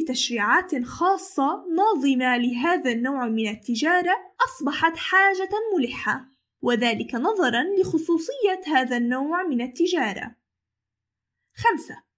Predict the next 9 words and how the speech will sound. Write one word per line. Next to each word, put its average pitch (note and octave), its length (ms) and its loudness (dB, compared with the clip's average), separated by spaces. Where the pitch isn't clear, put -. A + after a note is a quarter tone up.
صعوبة E4+ 540 0
تحديد B3 540 0
القانون D#4+ 840 -2
الواجب F#4+ 600 2
التطبيق E4+ 720 -2
على A#3 280 2
منازعات A#3 1120 0
التجارة C#4 600 -2
الإلكترونية، C#4+ 1000 -4